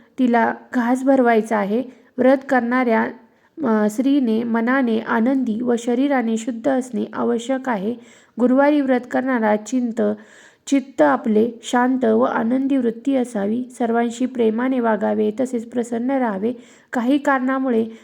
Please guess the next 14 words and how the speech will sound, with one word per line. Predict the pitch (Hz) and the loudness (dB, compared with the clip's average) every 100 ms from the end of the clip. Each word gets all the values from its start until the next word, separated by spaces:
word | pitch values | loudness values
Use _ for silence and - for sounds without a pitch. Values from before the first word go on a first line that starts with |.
| _ 233 | _ 0
गुरुवारी | 254 254 262 240 | 4 4 4 2
पूजा, | 247 254 254 233 | 0 0 2 0
आरती, | 233 226 220 | 0 -2 -4
कहाणी | 220 240 240 247 | -2 -4 -2 -2
करणे | 262 269 247 214 | 0 0 0 -2
शक्य | 214 254 247 240 220 | -2 -4 -4 -2 0
झाले | 240 214 269 | 0 0 0
नाही, | 262 208 220 - - - | 0 -2 -4 -10 -14 -2
तर | 254 | 0
दुसऱ्याकडून | 220 240 247 277 277 269 269 | 2 0 0 0 0 0 0
देखील | 269 262 247 | -2 -2 -6
करून | 240 240 226 226 226 | -2 -2 0 -2 0
घेऊ | 226 220 | 2 2
शकता. | 254 254 208 226 | 2 -2 -4 -6